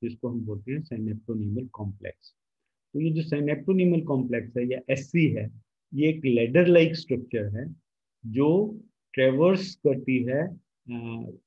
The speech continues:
जिसके अंदर transverse proteins filament, अभी डायग्राम में मैं आपको दिखाऊंगा कि किस तरह से transverse, अ, filament proteins जो होते हैं वो दो lateral elements को,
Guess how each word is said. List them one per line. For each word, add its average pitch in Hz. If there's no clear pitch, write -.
जिसके 156
अंदर 165
transverse 151
proteins 156
filament, 127
अभी 117
डायग्राम 117
में 127
मैं 120
आपको 113
दिखाऊंगा 104
कि 127
किस 143
तरह 139
से 135
transverse, 135
अ, 120
filament 135
proteins 120
जो 110
होते 104
हैं 143
वो 143
दो 135
lateral 139
elements 117
को, 165